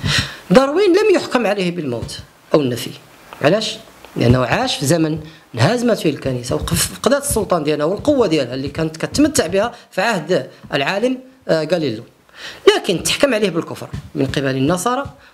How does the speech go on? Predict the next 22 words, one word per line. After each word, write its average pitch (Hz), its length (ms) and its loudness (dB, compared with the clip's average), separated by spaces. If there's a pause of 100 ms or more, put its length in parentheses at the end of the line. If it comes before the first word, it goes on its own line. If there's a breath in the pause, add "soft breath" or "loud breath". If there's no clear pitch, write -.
(220 soft breath)
ومن 285 200 2
قبل 147 340 -2
اليهود 180 460 2 (140)
وحتى 370 340 -2
المسلمين 339 580 2
جميعًا، 226 420 -2 (200)
ربما 269 680 0 (480 soft breath)
من 262 220 4
أهل 214 200 0
أديان 254 420 0
أخرى 180 380 -2
أيضًا 196 280 0 (200)
لا 175 100 8
ندري. 120 320 -4 (880 loud breath)
واخا 262 360 4 (960)
أن 202 320 4 (140)
رجال 160 300 2
الدين 143 360 0
رفضوا 160 360 -4
بقوة 202 520 2
نظرية 139 400 -4 (100)
داروين 113 440 -6